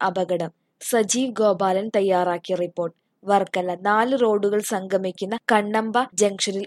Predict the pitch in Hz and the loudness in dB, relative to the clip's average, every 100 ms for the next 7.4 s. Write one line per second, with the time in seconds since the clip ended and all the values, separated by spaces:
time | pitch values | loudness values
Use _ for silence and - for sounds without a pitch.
0 | 190 190 208 220 226 220 226 175 185 196 | 0 2 2 2 2 0 0 0 0 2
1 | 214 220 202 185 190 185 190 202 180 190 | 0 2 0 0 -2 -4 -4 -2 -2 0
2 | 196 180 180 180 180 226 214 - 214 208 | 0 0 -2 -2 -2 -2 -8 -2 -2 0
3 | 226 220 202 247 277 _ 190 196 196 208 | -2 -2 0 0 -2 _ -2 0 4 4
4 | 208 226 - 202 196 214 - 214 196 277 | 2 0 -2 0 2 0 0 -2 -2 -4
5 | 170 214 190 190 196 208 196 214 196 180 | -4 2 2 2 0 -2 -2 -4 -2 -2
6 | 196 202 202 190 185 202 220 226 196 185 | -2 -4 -2 -2 0 -2 -2 -4 -6 -6
7 | - 196 180 | -8 -6 -6